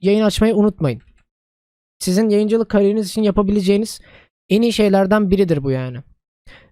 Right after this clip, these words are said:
Ve açıkçası şöyle bir şey var abi. Bu yolda, e, birkaç yol var yayıncılıkta. Hatta sınırsız yol var da çok kısa özetleyeceğim. Bir, tutan şeyleri yapıp hızlıca zıplamak.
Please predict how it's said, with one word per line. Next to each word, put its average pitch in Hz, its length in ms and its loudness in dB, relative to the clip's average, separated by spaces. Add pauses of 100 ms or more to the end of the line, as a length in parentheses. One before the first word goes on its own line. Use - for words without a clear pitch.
(120)
Ve 277 180 2
açıkçası 262 500 -4
şöyle 247 300 2
bir 170 40 -4
şey 170 180 -2
var 175 120 2
abi. 185 220 0
Bu 247 80 0
yolda, 226 400 2 (680)
e, 156 600 2 (1500)
birkaç 240 480 -2
yol 180 180 2
var 151 120 0
yayıncılıkta. 143 760 -2
Hatta 254 300 -2
sınırsız 247 460 -2
yol 220 180 2
var 240 180 2
da 143 100 -2
çok - 240 -2
kısa - 180 -2
özetleyeceğim. 151 680 -2
Bir, 240 120 0
tutan 262 320 0
şeyleri 240 320 2
yapıp 233 260 0
hızlıca 220 300 2
zıplamak. 170 600 -4